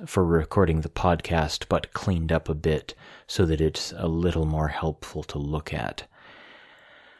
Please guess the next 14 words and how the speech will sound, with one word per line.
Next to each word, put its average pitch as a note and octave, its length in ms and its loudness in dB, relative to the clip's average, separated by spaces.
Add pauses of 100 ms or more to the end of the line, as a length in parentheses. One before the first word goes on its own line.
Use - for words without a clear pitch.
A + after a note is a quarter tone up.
(840)
Um, - 380 -8 (520)
and E2+ 720 4 (160)
there's F#2+ 160 4
only, A2 580 6
uh, G#2 160 4
so A#2 200 6
then, F#2 380 8 (340)
so G2 180 6
just E2 220 -4 (280)
right F2+ 220 6
now, E2+ 220 6
I'd - 280 -2
like D#2+ 220 0
to D#2+ 160 -6